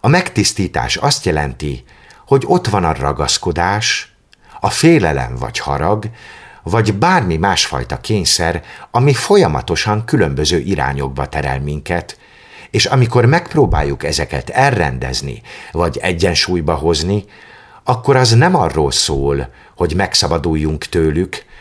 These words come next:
hanem hogy valahogyan megtanuljuk elfogadni őket. És szinte ugyanúgy, mint amikor tűz keletkezik, és mindent feléget. Nem nyúlunk bele. Engedjük, hogy létrejöjjön,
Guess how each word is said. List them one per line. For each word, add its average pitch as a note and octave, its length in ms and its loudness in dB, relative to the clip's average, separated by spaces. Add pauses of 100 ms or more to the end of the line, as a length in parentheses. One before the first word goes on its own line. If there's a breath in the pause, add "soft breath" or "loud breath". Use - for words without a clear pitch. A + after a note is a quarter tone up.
(160 loud breath)
hanem B2+ 300 4
hogy C3+ 240 4
valahogyan B2+ 440 2
megtanuljuk G#2+ 880 0
elfogadni C2 800 -2
őket. - 580 -12 (1120 loud breath)
És B2 160 4
szinte F3 420 4
ugyanúgy, F#2 640 0 (420 loud breath)
mint C3+ 240 2
amikor D3 420 2
tűz - 380 2
keletkezik, F#2 680 -2
és A2+ 220 2
mindent A2 540 2
feléget. A#1+ 800 -6 (400 loud breath)
Nem F3+ 220 4
nyúlunk C2+ 520 0
bele. B1 420 -6 (640)
Engedjük, G#2+ 920 0 (180)
hogy - 220 -6
létrejöjjön, G#2+ 920 4